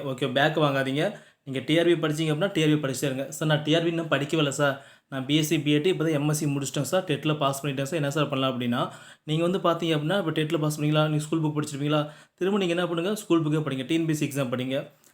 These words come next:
ரயில்வே எக்ஸாம் படிங்க, லேப் அசிஸ்டன்ட் எக்ஸாம் படிங்க. ஓகேவா? ஏகப்பட்ட எக்ஸாம் ஆனது நெக்ஸ்ட் இயர் கண்டிப்பா வரப்போகுது. So அந்த எக்ஸாமுக்கு வந்து நீங்க தயாராகுங்க. ஓகேங்களா? So learning never ends. நான் வந்து கத்துக்கிறது வந்து பார்த்தீங்க அப்படின்னா, லேர்ன் பண்ணது வந்து பார்த்தீங்க அப்படின்னா, எப்பவுமே எண்டே கிடையாது.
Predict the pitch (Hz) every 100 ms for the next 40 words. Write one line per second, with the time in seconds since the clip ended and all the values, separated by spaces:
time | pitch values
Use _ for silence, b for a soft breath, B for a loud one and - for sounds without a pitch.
0 | - 147 170 180 151 131 143 131 135 135
1 | 151 - 147 165 165 156 156 147 139 123
2 | 131 131 147 147 135 147 139 139 135 143
3 | 151 139 123 127 151 147 139 143 165 170
4 | B B - 135 131 - 160 165 160 143
5 | 139 147 156 135 135 143 131 147 185 B
6 | B B 165 151 160 185 160 139 160 165
7 | 156 156 170 151 151 151 131 131 131 127
8 | 135 - 135 131 131 135 127 - B B
9 | B - 156 147 135 139 151 156 156 139
10 | 143 143 139 143 - - 147 135 139 156
11 | 143 151 151 143 147 147 139 143 135 131
12 | 143 151 135 143 143 139 143 143 135 143
13 | 131 143 139 127 147 147 143 139 147 143
14 | 135 135 151